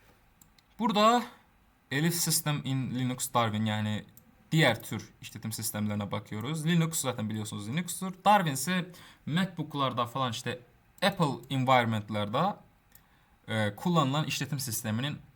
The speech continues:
evrensel adı diyebiliriz. Yani mesela sen eğer bir MacBook kullanıyorsan ios kullanıyorum diyemezsin ya da iPad kullanıyorsan ios değil iPad O S kullanıyorsundur. Yani tüm bu,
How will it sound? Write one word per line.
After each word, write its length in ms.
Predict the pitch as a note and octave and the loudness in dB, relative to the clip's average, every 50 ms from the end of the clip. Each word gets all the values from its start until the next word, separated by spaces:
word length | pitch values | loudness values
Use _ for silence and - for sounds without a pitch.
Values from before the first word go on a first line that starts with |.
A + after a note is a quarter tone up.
| _ - | _ 0
evrensel 480 | C#3 C3 B2+ B2 C3+ B2 A#2 - D3 C3 | 4 4 4 6 4 0 2 0 2 2
adı 220 | A#2+ G#2+ A#2 A2+ | 2 0 0 -2
diyebiliriz. 640 | A#2 A#2 A2+ G#2 A2 G#2+ G#2 G#2+ A#2+ A#2 - - - - | -2 -2 -2 -2 -2 -2 -2 -2 -4 -4 -6 -10 -10 -8
Yani 220 | A2+ A2 G#2+ G#2 G2+ | -4 -2 -2 0 0
mesela 500 | G#2+ G#2+ - - G#2+ G#2+ A2 - - - - - - - - - _ - | -2 -2 -2 -2 0 0 0 -2 -4 -14 -20 -20 -20 -20 -20 -20 _ -8
sen 240 | - - - C3+ B2 | -4 -2 0 0 0
eğer 240 | A2 B2 B2 A2 G#2+ | 2 2 2 2 2
bir 40 | A2+ | 0
MacBook 380 | A#2 C#3 D3+ D3 - A#2+ - | 0 0 -2 -2 -6 -10 -8
kullanıyorsan 680 | - A#2+ A#2 A#2 A2 A2 G#2+ G#2 G#2 - D3+ D3+ D3 - - - - | -6 -4 -2 -2 0 0 -2 -2 -2 -2 -2 -4 -4 -6 -8 0 2
ios 280 | C#3 C3+ B2+ A#2 A2 - | 4 4 4 2 -2 -4
kullanıyorum 580 | - B2 A#2+ A2+ A2 G#2+ G#2+ A2+ C#3+ D#3+ D#3 | -6 -4 -2 0 0 0 0 0 -2 -2 0
diyemezsin 500 | D#3+ F3 E3 C#3 A2+ G#2+ G#2+ - - G#2 | 0 0 0 0 0 -2 -2 -4 -4 -4
ya 120 | G#2 G#2 G#2 | -6 -4 -4
da 200 | G#2 G2 - - - A#2+ | -6 -6 -6 -6 -6 -6
iPad 280 | A#2+ A#2+ C3+ B2 B2 - | -4 -4 -8 -8 -10 -8
kullanıyorsan 760 | - A#2 A2 A2 G#2+ G#2+ G#2+ G#2 - - C3+ D3 D3+ D3 - - - _ _ _ _ _ _ _ - C#3 C#3 | -8 -6 -4 -2 -2 -2 -4 -4 -4 -4 -4 -4 -4 -6 -10 -14 -20 _ _ _ _ _ _ _ 0 2 2
ios 260 | C#3 C#3 C#3 - - | 2 0 -2 -4 -2
değil 120 | F3 D#3 | -2 -2
iPad 380 | A#2 - B2+ B2 B2+ - C3 - - | 2 4 2 2 2 -2 -8 -6 -4
O 100 | D#3 D#3 | -4 -2
S 200 | - - - - - | -2 -2 -6 -8 -12
kullanıyorsundur. 840 | - - G#2 G2+ G2+ G2 G2 F#2+ - - G#2 G2 G2 G2+ F#2+ - _ _ _ _ - - - _ _ _ - | -8 -6 -4 -4 -4 -4 -6 -6 -8 -6 -6 -6 -8 -8 -10 -14 _ _ _ _ -20 -20 -20 _ _ _ -2
Yani 340 | A#2+ A#2+ A#2+ A#2+ A#2 A2+ - - _ _ _ _ - | 0 0 2 0 -2 -4 -8 -12 _ _ _ _ -6
tüm 260 | - G3+ G3 F#3 F3+ | -2 0 2 4 4
bu, 400 | E3 D#3+ D#3 D3+ D3 C#3+ - - | 4 4 4 2 2 0 -4 -10